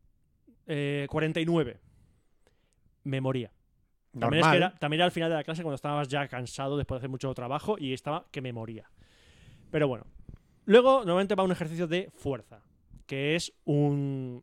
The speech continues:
Speaker 1: es con la barra de, de levantamiento de pesas. Normalmente es con ese tipo de barra.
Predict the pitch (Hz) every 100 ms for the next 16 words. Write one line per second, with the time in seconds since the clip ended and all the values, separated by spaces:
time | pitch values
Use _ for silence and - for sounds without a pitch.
0 | - 147 165 147 131 120 123 135 131 147
1 | 139 120 113 107 104 _ - 131 127 120
2 | 117 123 117 127 117 113 117 - - -
3 | 123 127 143 123 120 113 117 117 104 98